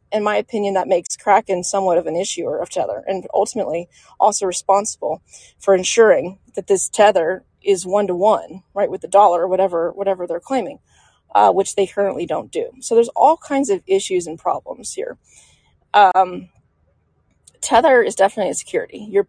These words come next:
you're putting in real dollars. They're making promises that it'll stay a dollar, um, at least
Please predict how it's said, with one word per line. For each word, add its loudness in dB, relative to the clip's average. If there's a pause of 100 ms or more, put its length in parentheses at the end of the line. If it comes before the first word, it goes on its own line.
you're 0
putting 0
in -2
real 2
dollars. 4
They're -2
making -4
promises -4
that -8
it'll -8
stay 0
a 4
dollar, 4 (680)
um, 6 (300)
at 0
least -6